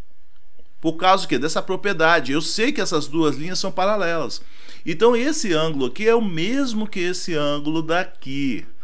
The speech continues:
Beleza? Então isso aqui também vale o quê?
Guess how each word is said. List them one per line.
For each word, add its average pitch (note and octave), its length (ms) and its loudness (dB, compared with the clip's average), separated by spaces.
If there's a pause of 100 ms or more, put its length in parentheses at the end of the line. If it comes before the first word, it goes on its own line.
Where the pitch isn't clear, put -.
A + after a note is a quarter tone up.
(520)
Beleza? C3+ 720 4
Então C3 260 -2
isso D3 140 -2
aqui D#3 240 -2 (180)
também B2+ 380 0
vale A#2+ 380 2
o A#2 40 -2
quê? E2+ 320 -4